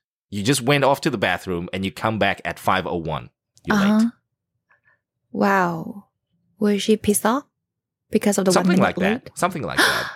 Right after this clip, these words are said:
Speaker 2: <gasps>
Speaker 1: Something,
Speaker 2: Ooh.
Speaker 1: you know, she, she wouldn't get really mad or anything,
Speaker 2: Mm-hmm.
Speaker 1: but she will give you a stinking face.
Speaker 2: Mm.
Speaker 1: She'll be like, you know, "You're not punctual."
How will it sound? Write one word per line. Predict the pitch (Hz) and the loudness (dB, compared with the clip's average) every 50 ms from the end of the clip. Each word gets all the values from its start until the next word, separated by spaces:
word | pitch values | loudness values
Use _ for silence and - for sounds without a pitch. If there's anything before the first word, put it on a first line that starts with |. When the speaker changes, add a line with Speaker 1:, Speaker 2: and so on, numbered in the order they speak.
| - - | -16 -20
Speaker 2:
<gasps> | - _ _ - | -20 _ _ -2
Speaker 1:
Something, | - 147 151 151 262 440 | 0 0 2 4 6 8
Speaker 2:
Ooh. | 508 508 480 392 294 233 190 | 8 8 6 6 4 2 4
Speaker 1:
you | 214 | 4
know, | 170 139 | 4 4
she, | 131 - - 190 165 139 | 4 2 0 -2 -4 -4
she | - 214 | -4 -4
wouldn't | 247 262 220 165 123 - - | -2 -2 -2 -4 -6 -6 0
get | - 143 123 - - - | 2 2 2 2 -2 -6
really | - 120 123 123 123 117 104 | 0 2 4 4 4 4 2
mad | - 87 101 110 104 113 117 113 107 78 67 64 65 71 - - | 0 -2 -2 0 2 2 2 2 2 0 -2 -2 -6 -12 -16 -14
or | - 82 85 - | -10 -10 -8 -4
anything, | 82 - 220 202 185 - 220 226 254 | 2 4 4 4 6 6 6 6 6
Speaker 2:
Mm-hmm. | 311 311 - - - - _ _ _ _ - | 4 2 -8 -20 -20 -20 _ _ _ _ -2
Speaker 1:
but | - 117 - | -2 -2 0
she | - - 170 | 2 2 4
will | 170 170 | 4 2
give | 147 135 147 127 | 4 2 0 0
you | 139 135 | 2 0
a | 117 | 0
stinking | - - 104 87 80 82 73 71 | 0 0 -6 -6 -8 -10 -12 -12
face. | - - - - - - - _ _ _ _ _ _ _ _ _ _ _ _ _ _ _ _ _ _ _ _ - | -14 -16 -14 -14 -16 -16 -18 _ _ _ _ _ _ _ _ _ _ _ _ _ _ _ _ _ _ _ _ 2
Speaker 2:
Mm. | 262 330 339 349 359 370 370 359 359 349 349 349 339 330 330 311 | 4 4 6 6 6 4 4 4 2 2 2 2 2 2 2 2
Speaker 1:
She'll | 302 285 | 2 4
be | 285 - | 4 4
like, | 120 117 104 - - _ _ - _ - | 4 2 0 -2 -6 _ _ -20 _ -14
you | 101 104 98 | -8 -6 -6
know, | 87 | -4
"You're | 90 98 95 | -2 0 0
not | 104 101 - - | 0 0 -2 -2
punctual." | - 101 90 90 - - 62 52 - | -6 -6 -6 -6 -10 -12 -14 -16 -18